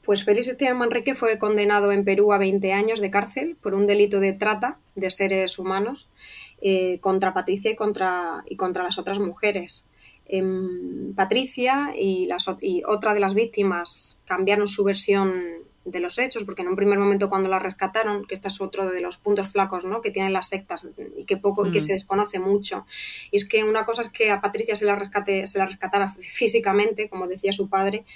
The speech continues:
Speaker 1: y otra es que se, eh, se la rescatara psicológicamente. Patricia seguía captada psicológicamente, de alguna manera seguía defendiéndole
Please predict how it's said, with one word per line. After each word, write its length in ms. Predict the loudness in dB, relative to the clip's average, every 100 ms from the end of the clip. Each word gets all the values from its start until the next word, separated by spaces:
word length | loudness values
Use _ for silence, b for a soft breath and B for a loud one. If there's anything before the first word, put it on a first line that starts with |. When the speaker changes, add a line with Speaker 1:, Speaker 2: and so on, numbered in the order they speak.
| B B
Speaker 1:
y 100 | 4
otra 280 | 4 4 2
es 100 | 2
que 120 | 2
se, 140 | 2 2 -2 -2 -4
eh, 80 | -8 -20 -8
se 160 | -2 0
la 80 |
rescatara 460 | 0 -2 -2 0 2
psicológicamente. 1000 | 0 0 -4 -4 -6 -8 -8 -12 -16 -18
Patricia 340 | -8 -4 -2 0
seguía 300 | 2 2 2
captada 440 | 0 0 2 2
psicológicamente, 1080 | 0 0 -4 -2 -4 -4 -2 0 0 -2 -4
de 80 | -6
alguna 280 | -4 0 0
manera 320 | 2 2 2
seguía 540 | 0 0 2 4 4 -2 B B B
defendiéndole 800 | -2 2 4 4 4 2 0